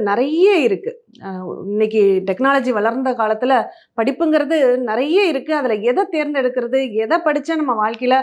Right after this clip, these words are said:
அடுத்த கட்டத்துக்கு நகர முடியும், என்ன மாதிரியான ஒரு சூழ்நிலைக்குள்ள படிக்கணும், செலவு பண்ணி படிக்கணுமா, இல்ல செலவு இல்லாம படிக்கலாமா இப்படின்னு உங்க சார்பாக உங்களுக்கு எழக்கூடிய கேள்விகளை நம்ம இன்னைக்கு அட்சய இலக்கண பத்ததி ஜோதிடத்தை உருவாக்கிய அட்சய இலக்கண பத்ததி ஜோதிடத்தின் தந்தை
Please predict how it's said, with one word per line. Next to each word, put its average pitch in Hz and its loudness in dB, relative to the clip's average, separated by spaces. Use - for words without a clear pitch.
அடுத்த 254 0
கட்டத்துக்கு 294 -4
நகர 220 -2
முடியும், 233 -2
என்ன 311 4
மாதிரியான 311 2
ஒரு 240 2
சூழ்நிலைக்குள்ள 254 -2
படிக்கணும், 226 -4
செலவு 254 0
பண்ணி 269 -4
படிக்கணுமா, 220 -4
இல்ல 220 -4
செலவு 220 -2
இல்லாம 277 0
படிக்கலாமா 220 -2
இப்படின்னு 254 0
உங்க 370 4
சார்பாக 247 2
உங்களுக்கு 320 0
எழக்கூடிய 247 0
கேள்விகளை 214 2
நம்ம 254 0
இன்னைக்கு 233 2
அட்சய 214 -4
இலக்கண 240 0
பத்ததி 220 -6
ஜோதிடத்தை 233 2
உருவாக்கிய 240 -4
அட்சய 220 -8
இலக்கண 214 -2
பத்ததி 208 -4
ஜோதிடத்தின் 214 -2
தந்தை 254 -2